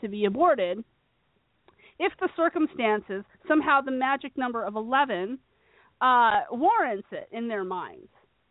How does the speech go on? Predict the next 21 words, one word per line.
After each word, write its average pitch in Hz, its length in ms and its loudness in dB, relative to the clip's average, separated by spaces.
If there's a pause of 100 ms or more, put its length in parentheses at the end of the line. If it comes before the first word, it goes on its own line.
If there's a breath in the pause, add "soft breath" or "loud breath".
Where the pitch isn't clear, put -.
(240)
Now, 285 540 2
I 339 160 0 (160)
have, 320 100 0 (720)
let 359 160 -2
me, 349 120 -4
let 349 80 -2
me 370 120 4
tell 247 160 0
you, 151 200 -6
I 302 180 2
am 370 80 4
a 370 80 4
mother 240 380 0
of 233 100 -4
a 240 100 -6
girl 226 280 -2
that 269 120 -6
used 415 240 -2
to 359 60 2
be 330 140 6
eleven. 220 340 -2